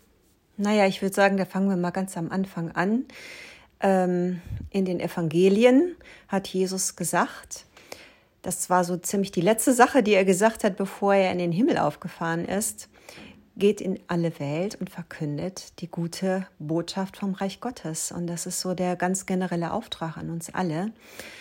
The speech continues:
Ähm, ich, mein, mein Herz schlägt für Missionen schon seitdem ich überhaupt Jesus kenne, weil ich weiß,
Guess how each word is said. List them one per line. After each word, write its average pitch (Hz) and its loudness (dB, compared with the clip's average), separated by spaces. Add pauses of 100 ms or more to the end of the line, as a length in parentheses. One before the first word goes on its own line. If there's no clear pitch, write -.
(600)
Ähm, 175 2 (1600)
ich, - -6 (920)
mein, 214 4
mein 190 2
Herz 208 2
schlägt 202 -2
für 202 -4
Missionen 190 2
schon 202 0
seitdem 196 2
ich 202 -4
überhaupt 185 -4
Jesus 185 -4
kenne, 175 -2 (100)
weil 185 -4
ich 151 -10
weiß, 170 0